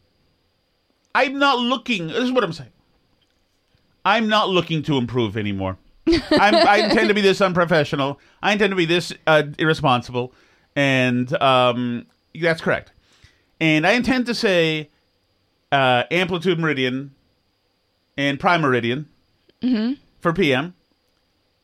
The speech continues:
Speaker 1: And you can send me as many emails as you want to,
Speaker 2: <laughs>
Speaker 1: telling me on the sly that I don't realize that P M is not Prime Meridian.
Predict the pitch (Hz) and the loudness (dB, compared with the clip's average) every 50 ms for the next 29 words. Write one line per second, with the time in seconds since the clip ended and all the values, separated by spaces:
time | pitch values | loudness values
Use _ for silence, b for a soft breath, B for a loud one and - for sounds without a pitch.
0 | _ _ _ - 185 285 302 320 - 240 208 233 240 233 226 214 202 233 240 247 | _ _ _ -2 0 0 0 -2 -4 -2 0 0 0 0 0 -2 -2 -2 -2 -2
1 | 240 240 233 240 240 233 240 233 240 220 233 226 240 247 240 233 233 226 - - | -2 -2 -2 -4 -4 -4 -2 -2 -2 -2 -2 -2 -2 0 0 0 0 -2 -2 -2
2 | 151 - - - - 285 269 208 220 220 214 214 208 214 214 214 214 220 220 208 | 0 0 0 2 2 2 4 4 4 2 2 2 2 2 2 2 0 0 -2 -4
3 | 165 - - 233 226 214 208 202 180 156 139 143 139 139 139 143 - - 156 180 | -4 -4 -2 0 2 4 4 6 4 4 2 2 0 0 -2 -2 -2 0 0 2
4 | 185 196 208 208 196 202 202 202 190 165 156 143 139 135 127 151 143 123 _ _ | 2 2 0 -2 0 0 0 2 4 4 4 4 2 0 -2 -4 -4 -6 _ _
5 | _ _ _ _ _ _ _ _ _ _ _ - - 208 190 180 180 180 165 180 | _ _ _ _ _ _ _ _ _ _ _ -6 -2 0 0 0 0 -2 0 0
6 | 220 226 208 - 190 160 139 127 123 110 104 113 123 135 | 0 0 0 0 0 0 2 0 0 -2 -2 -4 -6 -10